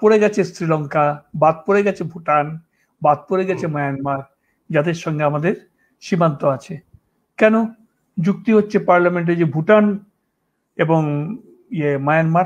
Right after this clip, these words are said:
Speaker 1: তো বৌদ্ধ দেশ, শ্রীলঙ্কা বৌদ্ধ দেশ, মানে রাষ্ট্রীয় ধর্ম হিসেবে বৌদ্ধ ধর্মের কথা বলা হয়। তার মানে শুধু আমরা বেছে বেছে মুসলিম দেশেই খালি ধর্মীয় নিপীড়ন হয়, এটা মেনে নিয়েই কাজ করছি।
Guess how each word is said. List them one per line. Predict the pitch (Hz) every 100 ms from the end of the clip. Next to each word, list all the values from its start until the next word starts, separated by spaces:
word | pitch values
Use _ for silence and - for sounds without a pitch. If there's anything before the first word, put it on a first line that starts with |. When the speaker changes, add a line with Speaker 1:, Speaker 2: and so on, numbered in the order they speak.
| -
Speaker 1:
তো |
বৌদ্ধ | 156 165 170 170
দেশ, | 147 135 - - - _ _ _ _ _ -
শ্রীলঙ্কা | - 147 156 226
বৌদ্ধ | 170 151 143 170
দেশ, | - - _
মানে | 156 156
রাষ্ট্রীয় | 147 143 - 165
ধর্ম | 165 170
হিসেবে | 170 175
বৌদ্ধ | 160 156
ধর্মের | 160 160 165
কথা | 160 147
বলা | 143 147
হয়। | 156 156 _ _ _ _ _ _ _ _ _ -
তার | 175 190
মানে | 202 208
শুধু | 208 180 202 202
আমরা | 175 170
বেছে | 147 151 202
বেছে | 196 180 165 175 - _ _ _ -
মুসলিম | 160 170 196 220 208
দেশেই | 185 190 202
খালি | 190 180
ধর্মীয় | 156 160 170
নিপীড়ন | 165 165 170 160
হয়, | 151 151 160
এটা | - 156
মেনে | 156 156 165
নিয়েই | 170 190
কাজ | - -
করছি। | - - -